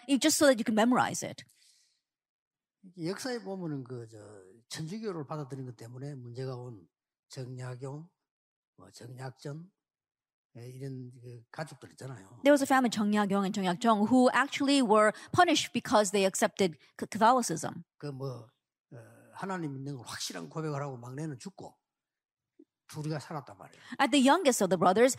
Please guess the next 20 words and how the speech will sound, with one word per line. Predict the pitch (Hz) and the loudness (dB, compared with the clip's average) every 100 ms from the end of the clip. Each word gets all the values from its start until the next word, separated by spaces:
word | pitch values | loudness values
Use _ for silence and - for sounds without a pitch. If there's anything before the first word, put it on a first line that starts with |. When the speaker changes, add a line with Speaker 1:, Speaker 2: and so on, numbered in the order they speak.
| - | 2
Speaker 1:
he | 247 | 4
gave | 294 | 6
the | 269 | 4
sure | - 370 | 6 4
confession | 359 226 262 254 | 4 2 0 2
that | 180 165 | 0 2
he | 226 | 2
would | 202 | 2
believe | 208 214 254 | 2 4 2
in | 185 | 4
Speaker 2:
이 | |
Speaker 1:
God, | 233 277 | 4 4
Speaker 2:
둘이 | 185 180 - | 4 -2 0
Speaker 1:
and | 302 | 4
they | 339 - | 4 4
executed | 320 - - 202 | 0 0 2 2
him, | 196 | 4
but | 220 | 4
the | 269 | 4
other | 285 | 2